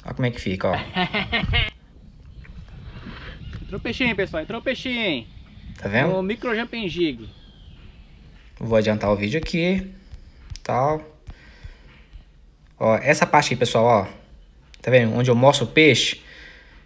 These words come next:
Speaker 1: Eu vou voltar um pouquinho antes de iniciar a mostrar o peixe, ó. Aqui. Eu vou clicar no vídeo. Eu quero dar um zoom pra vocês que tá vendo o vídeo ver o peixe mais de perto. Então, ó, cliquei no vídeo,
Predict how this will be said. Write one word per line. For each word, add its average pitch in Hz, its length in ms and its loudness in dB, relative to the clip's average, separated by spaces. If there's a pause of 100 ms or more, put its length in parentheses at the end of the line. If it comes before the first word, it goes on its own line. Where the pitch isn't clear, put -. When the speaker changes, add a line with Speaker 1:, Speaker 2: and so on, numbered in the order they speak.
(180)
Speaker 1:
Eu 113 160 0
vou 123 200 0
voltar 147 280 4
um 196 80 4
pouquinho 156 600 0
antes 165 240 0
de 143 100 0
iniciar 139 360 0
a 123 40 0
mostrar 123 260 0
o 120 60 2
peixe, 131 260 0
ó. 101 100 0 (120)
Aqui. 120 500 -2 (340)
Eu - 60 -10
vou 123 100 2
clicar 143 340 2
no 165 120 2
vídeo. 98 360 -2 (360)
Eu 139 80 -6
quero 151 180 6
dar 156 80 8
um 180 140 8
zoom 135 420 6 (520)
pra 127 360 10
vocês 143 400 2
que 147 140 0
tá 127 200 4
vendo 127 240 4
o 110 40 4
vídeo 139 300 4
ver 123 100 4
o 151 100 6
peixe 151 300 2
mais 151 180 2
de - 60 -6
perto. - 480 0 (640)
Então, 143 160 2
ó, 113 120 6
cliquei 131 320 0
no 190 120 6
vídeo, 127 400 0